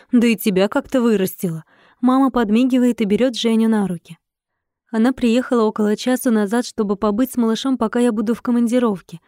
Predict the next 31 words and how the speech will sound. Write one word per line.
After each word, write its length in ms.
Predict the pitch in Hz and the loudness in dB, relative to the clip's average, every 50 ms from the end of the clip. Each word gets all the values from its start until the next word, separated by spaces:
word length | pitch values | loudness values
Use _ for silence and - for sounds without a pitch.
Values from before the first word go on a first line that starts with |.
| _ _ _ _ _ _ _ | _ _ _ _ _ _ _
Мама 300 | - 247 247 254 247 233 | 0 2 4 4 4 4
мой 260 | 220 214 226 233 226 208 | 4 4 2 2 0 0
главный 480 | 196 214 208 214 214 220 220 220 220 | 0 2 2 2 2 2 2 2 0
помощник. 680 | 208 - 214 208 202 202 196 196 - - 202 180 160 - _ _ _ - - - _ _ | 2 0 0 0 2 0 0 -2 -4 -4 -6 -6 -8 -10 _ _ _ -20 -20 -20 _ _
Жаль, 300 | 262 254 277 269 269 247 | -2 0 2 2 2 0
что 200 | - - - 202 | -2 -4 -2 0
мы 120 | 196 196 | 0 0
живём 320 | 180 196 196 202 202 208 214 | 0 0 0 2 2 4 4
не 120 | 214 214 | 2 2
близко. 440 | 202 220 233 226 - - - 196 190 | 2 0 -2 -2 -4 -6 -6 -6 -6
В 100 | - _ | -6 _
первый 280 | - 247 254 240 247 240 | 0 0 2 2 2 2
год 220 | 208 226 233 - | 0 -2 -2 0
после 320 | - 240 226 - - 226 220 | -2 -2 -2 -2 -2 -2 0
рождения 540 | 208 214 214 202 208 247 247 240 233 226 | 0 0 -2 0 0 0 2 2 2 2
Жени 320 | 220 214 240 262 262 262 240 | 0 0 2 2 2 2 2
она 180 | 214 220 233 | 2 2 0
приезжала 540 | 233 - 254 240 226 196 240 240 247 254 254 | 0 -2 -2 -2 0 0 0 2 2 2 0
часто, 480 | - - 277 254 226 - - - 165 - _ - - - _ | 0 -2 -2 -2 -2 -4 -8 -12 -18 -18 _ -20 -20 -20 _
чуть 220 | _ - 294 240 - | _ -2 -2 0 0
ли 80 | 240 | 0
не 140 | 226 226 226 | 2 2 0
каждый 340 | 220 - 233 233 214 208 254 | 0 0 -2 -2 0 0 2
месяц. 500 | 247 254 254 233 208 - - 170 - - _ _ | 2 4 2 2 0 -2 -8 -12 -12 -18 _ _
Именно 300 | 220 226 240 233 233 226 | 2 2 4 4 4 4
благодаря 460 | 214 220 208 214 208 226 226 233 226 | 2 2 2 2 2 2 2 2 2
ей 300 | 226 214 220 233 233 226 | 2 2 2 2 2 2
я 200 | 214 226 208 208 | 2 0 0 -2
смогла 420 | - - 220 208 202 202 202 202 | -2 0 0 0 2 2 2 2
закончить 520 | 196 202 196 196 - 208 208 - 208 196 - | 2 0 0 0 0 0 0 0 -2 -2 -2
аспирантуру. 800 | 196 - - - 202 202 202 208 196 - 220 202 190 175 160 | -4 -4 -2 -2 -2 0 0 0 0 0 -2 -2 -2 -4 -8